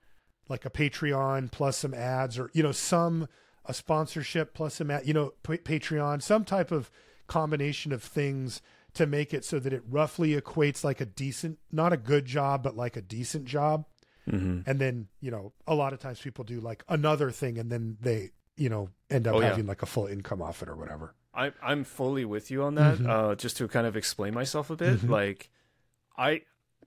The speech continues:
Speaker 2: I think that's the, the top end. I would be ecstatic. I would be beyond the moon if I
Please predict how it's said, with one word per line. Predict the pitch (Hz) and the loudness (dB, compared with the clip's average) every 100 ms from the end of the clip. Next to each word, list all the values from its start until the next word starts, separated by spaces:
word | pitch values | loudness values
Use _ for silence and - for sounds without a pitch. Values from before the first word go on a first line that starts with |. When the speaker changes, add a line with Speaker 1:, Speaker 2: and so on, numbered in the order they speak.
| _ | _
Speaker 2:
I | - 135 | 0 2
think | 160 139 | 2 2
that's | 123 120 - | 2 0 -2
the, | 117 101 - - | -6 -8 -10 -10
the | 110 | -8
top | 110 101 | -4 -4
end. | 123 135 151 - - | -4 -6 -8 -10 -2
I | 127 | 0
would | 151 | 0
be | 131 127 - _ _ _ _ | 0 -4 -6 _ _ _ _
ecstatic. | 113 - - 95 85 85 - - - | -2 0 2 -2 -2 -8 -20 -20 -4
I | 113 | 0
would | 135 123 | 2 2
be | 117 113 110 101 - | 0 -2 -4 -6 -10
beyond | 113 107 107 104 | -2 0 0 0
the | |
moon | 95 98 | -2 -4
if | 92 - | -6 -8
I | 90 90 90 | -6 -4 -4